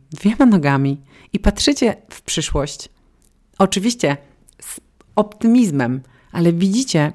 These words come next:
przed czym stoicie i jakie są przed wami wyzwania. I po prostu bierzecie je na klatę, bo na tym polega to nasze żyćko. Fajnie by było i na pewno nieraz tak będziecie miały i nieraz tak miałyście, że to były kwiatki i po prostu śpiewające ptaszki naokoło i wszystko było idealnie.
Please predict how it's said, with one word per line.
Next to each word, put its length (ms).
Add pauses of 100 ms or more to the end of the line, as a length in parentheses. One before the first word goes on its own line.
(160)
przed 260
czym 160
stoicie 440
i 120
jakie 260
są 140
przed 180
wami 240
wyzwania. 560 (360)
I 80
po 80
prostu 300
bierzecie 400
je 80
na 80
klatę, 400 (540)
bo 60
na 160
tym 160
polega 420
to 140
nasze 300
żyćko. 580
Fajnie 320
by 120
było 320
i 80
na 100
pewno 360
nieraz 340
tak 180
będziecie 380
miały 260
i 20
nieraz 260
tak 180
miałyście, 400
że 120
to 120
były 200
kwiatki 580
i 40
po 120
prostu 480
śpiewające 640
ptaszki 380
naokoło 460
i 60
wszystko 340
było 180
idealnie. 460